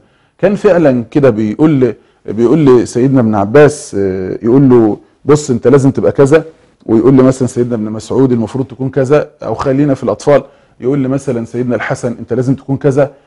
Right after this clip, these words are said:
يق-، بالعكس، بنشوف النبي صلى الله عليه وسلم بيعمل إيه؟ بي-، بي-،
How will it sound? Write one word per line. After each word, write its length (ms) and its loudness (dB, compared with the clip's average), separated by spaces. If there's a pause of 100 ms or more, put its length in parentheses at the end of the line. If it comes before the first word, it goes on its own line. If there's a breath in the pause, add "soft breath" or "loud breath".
(160 soft breath)
يق-، 140 -8 (100)
بالعكس، 480 -6 (1160)
بنشوف 380 -8
النبي 260 2
صلى 220 -2
الله 120 0
عليه 100 0
وسلم 320 0
بيعمل 340 4
إيه؟ 200 4 (340 soft breath)
بي-، 340 -2 (100)
بي-، 500 -2